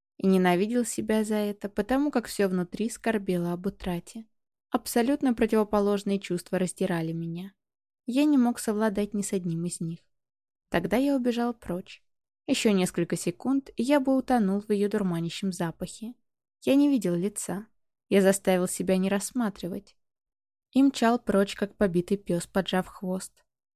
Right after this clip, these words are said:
Первым делом я позаботился, чтобы Констанция не прознала, кто виновен в смерти нашей дочери.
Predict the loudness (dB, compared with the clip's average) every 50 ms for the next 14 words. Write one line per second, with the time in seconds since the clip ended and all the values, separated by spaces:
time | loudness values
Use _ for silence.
0 | _ _ 2 4 6 6 6 4 4 2 2 2 2 2 2 2 4 2 2 2
1 | 2 2 2 2 2 2 2 0 0 0 -4 -2 -2 -4 -4 -4 -4 -4 -4 0
2 | 0 2 0 0 0 -2 0 0 0 -2 -2 -2 0 0 0 0 0 0 0 0
3 | -2 -4 -2 -2 -4 -6 -8 -10 -6 -2 0 0 2 2 0 0 0 -2 -2 -2
4 | -4 -4 -4 -4 -4 -4 -4 -4 -6 -6 -4 -4 -4 -4 -6 -4 -2 -2 -2 -4
5 | -4 -8 -10 -10 -10 -10